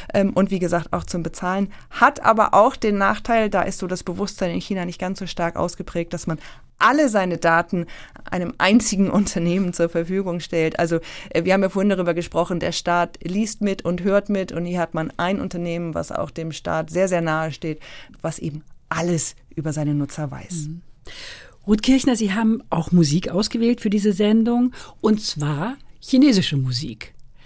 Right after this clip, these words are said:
Speaker 2: Das erste Stück ist von Karsik Cars. Was ist das für eine Gruppe?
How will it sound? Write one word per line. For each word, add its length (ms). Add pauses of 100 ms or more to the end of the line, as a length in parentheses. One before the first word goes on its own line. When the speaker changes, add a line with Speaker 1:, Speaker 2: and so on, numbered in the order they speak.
(340)
Speaker 2:
Das 140
erste 360
Stück 360
ist 320
von 380
Karsik 520
Cars. 480
Was 160
ist 200
das 120
für 160
eine 280
Gruppe? 360